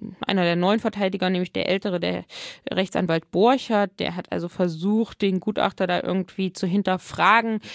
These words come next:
Das hat wohl nicht, äh, funktioniert, sondern, ähm, Professor Doktor Sass ist da eigentlich so bei seiner, äh, Version geblieben, was auch nicht, äh, weiter verwunderlich ist, weil der auch als einer der führenden forensischen, psychoforensischen Gutachter,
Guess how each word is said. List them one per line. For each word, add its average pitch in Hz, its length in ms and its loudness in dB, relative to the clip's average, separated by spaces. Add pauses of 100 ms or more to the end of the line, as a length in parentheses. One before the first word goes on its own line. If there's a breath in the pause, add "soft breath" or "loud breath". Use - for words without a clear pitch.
(140)
Das - 260 0
hat 214 220 -2
wohl 196 180 4
nicht, - 460 0
äh, 185 160 2
funktioniert, 220 640 2
sondern, 175 420 0 (600 loud breath)
ähm, 170 340 2
Professor 175 440 -2
Doktor 170 200 -2
Sass 170 220 -2
ist - 180 -10
da 165 60 -2
eigentlich 160 320 -6
so 165 120 -4
bei 156 140 -4
seiner, 160 500 -2
äh, - 180 -2
Version 175 440 0
geblieben, 220 480 4
was 175 180 0
auch - 300 0
nicht, - 480 -2
äh, 170 320 0
weiter 180 380 0
verwunderlich 185 580 0
ist, - 300 -4
weil 156 160 0
der 156 240 -2 (420 loud breath)
auch 170 180 -2
als 160 240 -2
einer 170 200 0 (100)
der 160 300 -2
führenden 170 800 2
forensischen, 165 1160 -2
psychoforensischen 170 880 -6
Gutachter, 196 580 0